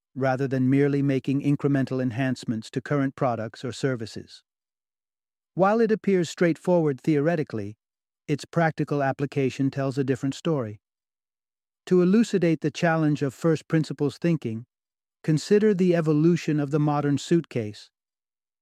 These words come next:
Despite the existence of messenger bags and wheeled wagons since ancient Rome, it wasn't until nineteen seventy that someone thought of marrying the two concepts.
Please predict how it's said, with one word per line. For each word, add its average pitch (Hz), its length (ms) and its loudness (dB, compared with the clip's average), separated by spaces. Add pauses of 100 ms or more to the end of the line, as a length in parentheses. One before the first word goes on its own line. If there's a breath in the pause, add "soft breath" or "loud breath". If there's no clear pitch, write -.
(140)
Despite 185 500 0
the 180 120 4
existence 151 640 0
of 139 100 -2
messenger 151 480 0
bags 127 460 -2
and 135 180 0
wheeled 165 300 2
wagons 143 500 0
since 135 300 -2
ancient 160 360 0
Rome, 123 460 -4 (720)
it 170 160 2
wasn't 180 440 2
until 165 380 2
nineteen 160 480 2
seventy 131 540 -2 (400)
that 156 180 0
someone 180 420 2
thought 160 280 0
of 156 160 -2
marrying 143 560 0
the 117 100 -4
two 123 220 -2
concepts. 113 760 -8